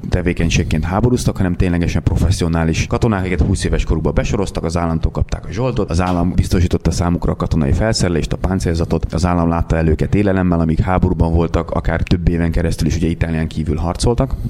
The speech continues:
És innentől számolódik igazából, tehát a Krisztus előtti első századtól a római professzionális hadseregnek a megteremtése. Ugye a későbbiekben, a császárkorban ezt a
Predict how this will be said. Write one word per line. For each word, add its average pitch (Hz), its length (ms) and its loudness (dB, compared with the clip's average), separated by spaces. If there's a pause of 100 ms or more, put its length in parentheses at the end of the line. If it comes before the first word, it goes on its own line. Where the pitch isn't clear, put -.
(200)
És - 60 0
innentől 95 400 4
számolódik 85 520 2
igazából, 85 500 2
tehát 82 160 0
a - 40 -2
Krisztus 92 280 0
előtti 90 360 2
első 85 380 2
századtól 85 800 2
a 82 500 0
római 87 540 2 (140)
professzionális 82 640 2
hadseregnek 82 440 -2
a 76 40 0
megteremtése. 80 720 0 (220)
Ugye 87 80 2
a - 20 -10
későbbiekben, 98 720 2
a 82 60 0
császárkorban 92 840 0
ezt - 280 -2
a 87 140 -2